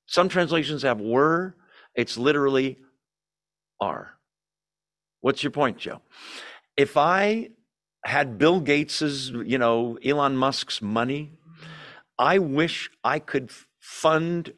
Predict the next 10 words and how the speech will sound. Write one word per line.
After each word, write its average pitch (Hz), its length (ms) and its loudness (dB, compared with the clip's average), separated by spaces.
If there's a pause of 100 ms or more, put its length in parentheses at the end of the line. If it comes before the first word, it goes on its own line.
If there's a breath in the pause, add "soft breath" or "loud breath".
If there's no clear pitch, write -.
a 113 80 4
research 113 760 -4
thing - 360 -8 (560 loud breath)
to 131 120 -4
test - 580 -4
the 120 100 0
leaves 156 680 -4 (100)
of - 180 -6 (200)
every 165 640 -2
single 151 720 -4